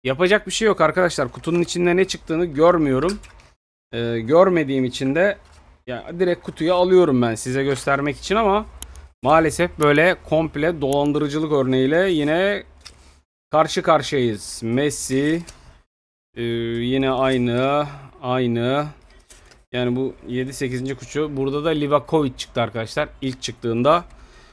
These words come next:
Şöyle hemen ben size bütün kutuları göstereceğim arkadaşlar. Yani artık siz Roblox'ta kapanmışken hazır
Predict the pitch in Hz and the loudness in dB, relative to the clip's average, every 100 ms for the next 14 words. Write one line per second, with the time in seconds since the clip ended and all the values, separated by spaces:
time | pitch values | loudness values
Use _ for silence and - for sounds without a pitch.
0 | _ - 135 143 151 151 151 190 190 180 | _ -2 2 4 2 2 2 2 2 0
1 | 190 196 240 180 - 160 151 147 131 139 | -2 0 -2 -2 -4 0 2 2 -2 -4
2 | 123 123 113 110 113 107 - 160 - - | -2 -2 -4 -4 -6 -4 -2 -2 -4 -20
3 | - - _ - 156 160 160 165 175 - | -20 -20 _ -4 -2 0 0 0 -4 -10
4 | - - _ - 185 170 - - - - | -14 -20 _ -4 -2 -2 -6 -16 -20 -20
5 | _ _ _ 160 170 175 175 - 165 190 | _ _ _ 0 2 2 0 0 -4 -2
6 | 170 170 170 - 147 139 139 165 | 0 2 0 -2 0 0 0 -2